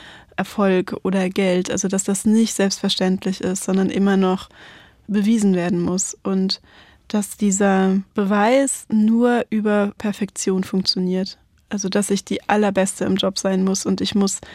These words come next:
Kontrolle haben über mein Gewicht, über meine Wohnung, über meine Beziehung. Und diese Kontrolle und dieses ständige Beweisen müssen führt dann dazu, dass ich nie wirklich entspannt sein kann,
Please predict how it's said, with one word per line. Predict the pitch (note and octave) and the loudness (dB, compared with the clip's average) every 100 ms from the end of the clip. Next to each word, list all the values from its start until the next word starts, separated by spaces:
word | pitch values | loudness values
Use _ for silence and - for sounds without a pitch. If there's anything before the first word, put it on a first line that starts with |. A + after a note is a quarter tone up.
| - - | -20 -20
Kontrolle | - G3+ - G#3+ F#3 F#3 | -4 -2 2 4 4 2
haben | F3+ F3+ F#3+ | 0 0 0
über | G3 F#3+ | 2 2
mein | F#3 F#3 | 2 2
Gewicht, | F#3 F#3+ A3 - - | 0 2 0 0 -6
über | G3+ G3 F#3 | -6 -2 0
meine | F3+ F#3 G3+ | 0 0 2
Wohnung, | A3 G#3+ G#3+ | 2 2 0
über | G3+ G3 | 0 0
meine | F#3+ F#3 F#3 | 2 2 0
Beziehung. | - - A3+ A3 G3+ G#3 - - - - _ - | -4 -4 0 2 4 0 -4 -20 -20 -20 _ -4
Und | G3+ F#3+ - A#3 | -4 -4 -6 -2
diese | G3 G3+ | 0 0
Kontrolle | A3 G3 - B3 C#4 G3+ G3+ - | 0 0 2 4 4 4 2 2
und | G3+ G3+ - - - - _ _ G#3+ | 0 0 -8 -20 -20 -20 _ _ -4
dieses | G3+ G3 | -2 -2
ständige | - A3 A#3 A#3 A3 | 0 2 2 2 2
Beweisen | G3+ G3 G#3 A3+ A3 G#3 | 0 2 4 4 4 4
müssen | G3 F#3 - A3 C#4 - _ _ _ - | 4 2 0 0 0 -4 _ _ _ -20
führt | - A#3 A3+ | -4 0 2
dann | A3 | 2
dazu, | A3 - A#3 | 2 0 0
dass | A3 - | 0 0
ich | G3+ G#3+ | 0 2
nie | A3 G#3 | 4 4
wirklich | G#3+ - G#3+ - | 2 0 -4 -2
entspannt | G3+ - G#3 G#3 G#3+ | -2 0 0 0 -2
sein | F#3+ F#3 F#3 | -2 0 0
kann, | - F#3 F3+ | -2 -2 -2